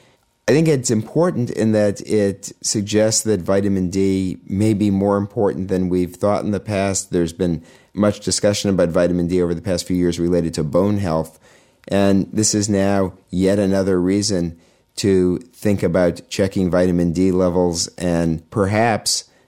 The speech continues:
particularly in terms of bone health, to supplement.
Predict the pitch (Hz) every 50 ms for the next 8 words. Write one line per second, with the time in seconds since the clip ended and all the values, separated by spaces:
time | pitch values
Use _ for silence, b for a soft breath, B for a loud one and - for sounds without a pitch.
0 | b - - 98 117 104 101 101 92 92 90 85 101 95 87 78 78 76 71 85
1 | 90 107 120 120 107 107 87 78 78 80 - - - _ _ - - 87 - -
2 | - - - 113 98 82 - - - -